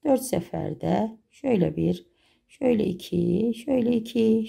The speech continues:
şöyle iki. Bu kısma beş zincir çekiyorum. Bunu da trabzana kapatıp kirpik oluşturuyorum. Beş zincir.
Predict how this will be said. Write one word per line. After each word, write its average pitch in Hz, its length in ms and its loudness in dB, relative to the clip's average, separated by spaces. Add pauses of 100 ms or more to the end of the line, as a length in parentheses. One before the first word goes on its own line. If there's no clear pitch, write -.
şöyle 160 260 -6
iki. - 380 -16 (1500)
Bu 294 60 -20
kısma 233 680 4 (540)
beş 240 160 2
zincir 233 440 0
çekiyorum. 240 760 2 (2750)
Bunu 254 140 6
da 160 140 2
trabzana 214 720 0
kapatıp 233 1000 -4 (1300)
kirpik - 460 -16
oluşturuyorum. - 600 -20 (240)
Beş - 200 -10
zincir. 208 600 -8